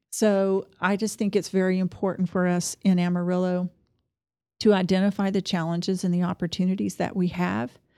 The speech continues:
and then to lay on top of them a growth mindset and say, "We're willing to solve any problem." And we know that if we work together to come up with the solution, we will solve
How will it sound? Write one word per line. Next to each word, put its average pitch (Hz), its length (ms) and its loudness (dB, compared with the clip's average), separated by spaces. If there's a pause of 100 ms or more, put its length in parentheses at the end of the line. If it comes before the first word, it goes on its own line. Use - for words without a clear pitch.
(460)
and 190 180 2
then 185 100 2
to 185 140 0
lay 190 260 2
on 190 140 -2
top 185 300 -6
of 180 120 -8
them 175 380 -2
a 170 80 -2
growth 185 640 -4 (320)
mindset 175 600 -6 (640)
and 180 120 -2
say, 170 400 -2 (120)
"We're 214 300 4
willing 190 460 2
to 180 120 -2
solve 170 460 0 (240)
any 202 460 4 (240)
problem." 180 520 -2 (120)
And 180 160 0
we 196 160 0
know 190 200 -2
that 185 120 -2
if 175 160 -4
we 175 100 2
work 180 380 0
together 196 580 0 (480)
to 202 80 0
come 190 220 2
up 190 160 0
with 196 100 2
the 190 100 0
solution, 196 720 0 (260)
we 277 100 6
will 233 240 4
solve - 400 -4